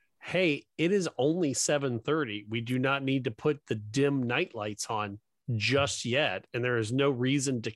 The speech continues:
kick everyone off the floor just because it's easier on you to put them in pajamas and then lock the door so that they don't wander. But I, it, it, <sighs> uh,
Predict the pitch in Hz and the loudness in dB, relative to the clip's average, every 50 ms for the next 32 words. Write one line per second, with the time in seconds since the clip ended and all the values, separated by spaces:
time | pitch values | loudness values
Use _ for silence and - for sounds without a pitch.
0 | - - - 175 160 - - - 135 131 143 135 127 120 127 123 117 113 117 113 | -8 -4 -2 -2 -2 -2 -2 -2 0 2 2 2 2 0 0 0 0 0 -2 -2
1 | - - - - - - - 170 208 196 123 85 90 95 107 _ _ - - - | -4 -8 -10 -10 -8 -4 0 2 2 2 2 0 -2 -6 -8 _ _ -20 -20 -20
2 | - _ _ _ _ _ _ _ - - - - 196 202 202 - - - 220 175 | -20 _ _ _ _ _ _ _ -16 -8 -2 0 2 2 2 2 0 -2 -2 -2
3 | - - 180 170 151 160 147 - - - - 151 165 165 156 160 156 147 143 139 | 0 2 2 2 4 2 0 0 -2 -4 -2 -2 0 0 2 2 2 4 4 4
4 | 135 131 131 127 120 117 113 110 113 127 165 220 277 277 170 117 104 104 120 156 | 2 2 2 2 0 0 -2 -2 -2 0 0 0 2 2 2 0 0 0 0 0
5 | 208 208 _ _ _ _ _ _ _ _ _ _ _ _ _ _ _ _ _ - | -2 -4 _ _ _ _ _ _ _ _ _ _ _ _ _ _ _ _ _ -8
6 | 131 - 160 151 131 - 147 139 139 139 131 117 127 131 123 135 120 120 120 123 | -4 -2 0 0 0 2 0 2 2 0 0 -2 -4 -4 -2 -2 -2 -2 -2 -2
7 | 123 120 113 107 - - - 123 123 117 123 120 117 117 117 117 120 117 - _ | -2 -2 -2 -4 -6 -4 -2 -2 0 0 0 0 0 0 0 0 0 0 -2 _
8 | - 127 113 113 117 113 113 113 113 113 113 - - 131 117 117 113 - 117 113 | -6 -6 -4 -2 0 0 0 0 0 -2 -4 -4 -4 -2 -2 -2 -2 -2 -2 0
9 | 113 107 107 107 107 104 104 107 104 104 107 110 123 123 - - - - - - | 0 -2 -2 -2 -2 -2 -2 -2 -2 0 0 -2 -2 -4 -8 -16 -20 -20 -20 -20
10 | _ _ - 160 143 - _ _ _ _ _ _ _ _ _ _ _ - - 170 | _ _ -2 -2 -2 -2 _ _ _ _ _ _ _ _ _ _ _ -4 -4 -4
11 | 170 - - - - - 156 - - - 160 151 151 139 131 120 - | -2 -2 -6 -8 -8 -8 -12 -12 -10 -6 -4 -4 -2 -2 -4 -4 -6